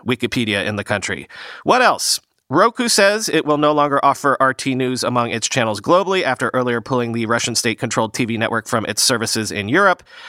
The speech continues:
Snap has halted ads in Russia, Belarus, and Ukraine, pledging fifteen million dollars to relief organizations in Ukraine, and also helping relocate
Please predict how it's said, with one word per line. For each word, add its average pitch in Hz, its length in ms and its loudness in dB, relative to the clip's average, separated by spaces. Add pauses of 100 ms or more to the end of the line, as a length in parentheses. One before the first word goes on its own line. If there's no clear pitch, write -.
Snap 226 440 2
has 151 180 -4
halted 151 400 0
ads 143 300 2
in 135 160 -2
Russia, 156 360 2
Belarus, 131 840 0
and 107 180 -2
Ukraine, 170 520 0 (400)
pledging 110 360 -2
fifteen 143 560 -2
million 139 260 0
dollars 139 580 0
to 127 200 0
relief 127 320 0
organizations 160 600 0
in 151 100 2
Ukraine, 151 480 0 (300)
and 160 160 0
also 240 260 2
helping 202 400 -2
relocate 190 680 0